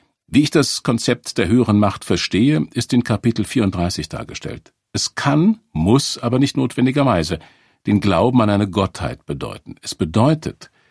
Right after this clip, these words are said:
einer höheren Wahrheit mehr Beachtung zu schenken als den unmittelbaren Begierden oder dem Terror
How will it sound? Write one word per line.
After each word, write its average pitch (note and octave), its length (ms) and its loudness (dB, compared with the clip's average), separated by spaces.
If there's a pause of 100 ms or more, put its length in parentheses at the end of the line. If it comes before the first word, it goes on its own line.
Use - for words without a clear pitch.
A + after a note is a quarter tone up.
(260)
einer F2+ 240 2
höheren C3+ 440 6
Wahrheit A2+ 460 0
mehr F#2 160 2
Beachtung A2+ 540 0
zu - 120 -8
schenken A2+ 560 -2
als A2 220 -2
den A2+ 180 4
unmittelbaren G#2+ 840 4
Begierden G2+ 680 0
oder G2+ 260 -2
dem F#2 240 0
Terror F2+ 520 -2